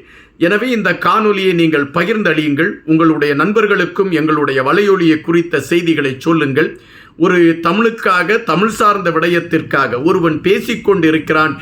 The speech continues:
என்கின்ற கருத்துக்களை நீங்கள் எடுத்துச் செல்லுங்கள். தொடர்வோம், தமிழ் சார்ந்த விடயங்களை குறித்து ஆராய்வோம். தமிழரசு கட்சியின் நாடாளுமன்ற உறுப்பினராக இருக்கக்கூடிய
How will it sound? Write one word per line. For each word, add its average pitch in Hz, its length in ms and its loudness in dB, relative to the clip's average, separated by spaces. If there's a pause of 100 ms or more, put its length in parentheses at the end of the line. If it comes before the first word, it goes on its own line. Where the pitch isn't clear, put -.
(220)
என்கின்ற 175 440 0
கருத்துக்களை 190 640 -2
நீங்கள் 147 320 -2
எடுத்துச் 196 460 -2
செல்லுங்கள். 127 400 -2 (400)
தொடர்வோம், 202 580 0 (100)
தமிழ் 202 300 -2
சார்ந்த 180 340 0
விடயங்களை 160 520 0
குறித்து 156 480 0 (260)
ஆராய்வோம். 107 560 -2 (600)
தமிழரசு 247 520 0
கட்சியின் 208 560 -2
நாடாளுமன்ற 208 800 0
உறுப்பினராக 185 720 0
இருக்கக்கூடிய 175 680 2